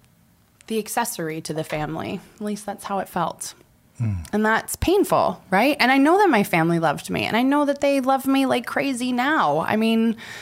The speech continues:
Speaker 1: they tell me all the time how special and wonderful I am. The problem is I can't freaking hear it.
Speaker 2: Mm.
Speaker 1: When I hear it, when I
Speaker 2: What
Speaker 1: hear
Speaker 2: do you
Speaker 1: s-
Speaker 2: hear?
Speaker 1: Um, I don't know. It's,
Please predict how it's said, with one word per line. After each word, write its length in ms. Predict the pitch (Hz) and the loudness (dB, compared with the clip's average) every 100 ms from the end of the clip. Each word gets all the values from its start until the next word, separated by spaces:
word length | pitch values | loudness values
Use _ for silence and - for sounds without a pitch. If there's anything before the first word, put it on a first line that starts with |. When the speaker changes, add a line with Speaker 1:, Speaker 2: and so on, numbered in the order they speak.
| - - - - - | -16 -18 -20 -14 -4
Speaker 1:
they 140 | 233 | -2
tell 220 | - 226 | 0 0
me 280 | 277 185 165 | 2 2 0
all 280 | - 208 240 | 2 2 2
the 80 | 214 | 0
time 340 | - 262 220 | 0 2 2
how 100 | 170 | 2
special 400 | - 226 214 208 | 0 -2 0 0
and 120 | 196 | 0
wonderful 360 | 240 277 - 170 | 2 0 0 0
I 80 | - | 0
am. 260 | 160 165 | 0 0
The 60 | 175 | 0
problem 360 | - 220 247 | 0 0 2
is 240 | 214 190 185 | 2 2 0
I 40 | 190 | -6
can't 460 | - 233 226 - | -4 0 0 -2
freaking 540 | - - 214 208 196 180 | -12 -8 -6 -4 -2 -2
hear 320 | - 240 262 | -4 -2 -2
it. 340 | - - - - _ _ | -2 -4 -12 -16 _ _
Speaker 2:
Mm. 220 | 135 117 85 - - | -2 -2 -4 -12 -2
Speaker 1:
When 140 | 196 | 0
I 120 | 196 | 2
hear 340 | 190 - 294 220 | 0 0 2 2
it, 400 | - - - - | 0 -4 -10 -4
when 140 | 202 196 | 0 2
I 40 | |
Speaker 2:
What 100 | 185 | 2
Speaker 1:
hear 140 | 120 262 | 2 2
Speaker 2:
do 60 | 254 | 2
you 60 | |
Speaker 1:
s- 80 | 170 | 0
Speaker 2:
hear? 340 | 208 160 127 87 - _ _ _ _ _ _ - - - _ _ _ _ _ _ _ _ _ - - - - - - | -2 -2 -2 -6 -16 _ _ _ _ _ _ -20 -20 -20 _ _ _ _ _ _ _ _ _ -20 -20 -20 -20 -14 -4
Speaker 1:
Um, 760 | 190 185 190 185 185 196 190 - - - - _ _ _ - | 0 2 2 2 0 -2 -6 -10 -20 -20 -20 _ _ _ -8
I 120 | 254 | -2
don't 140 | 269 | 0
know. 180 | 202 240 - - | -2 -4 -10 -12
It's, 240 | 214 - | -10 -10